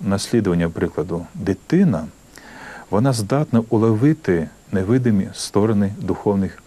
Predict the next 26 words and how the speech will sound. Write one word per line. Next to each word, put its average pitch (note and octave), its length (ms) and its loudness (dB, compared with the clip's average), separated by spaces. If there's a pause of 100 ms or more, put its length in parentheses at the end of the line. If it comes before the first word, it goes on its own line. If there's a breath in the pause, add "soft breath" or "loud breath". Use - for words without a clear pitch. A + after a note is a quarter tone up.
реалій E2+ 440 0 (840 loud breath)
і A#2+ 100 2
відчути C3 480 0
подих B2+ 540 0
Духа C#3+ 300 2
Божого, F2+ 500 2
який A#2 460 0
дихає, F#2 600 0
де E2+ 120 -2
хоче, - 420 -2
і F2+ 40 2
голос F2+ 440 0
його, F2+ 260 0 (220)
е, F#2 360 -2
чутний. - 480 -4 (1120 loud breath)
І B2+ 80 2
тому F3 440 4
світ - 420 0
релігії C3+ 340 4
для C3 140 2
дитини, B2+ 560 2 (200)
е, - 20 -10 (300)
е, G2+ 80 -2 (100)
рідний G2+ 380 0
світ. - 440 -10 (500 loud breath)
Не, G2+ 160 -2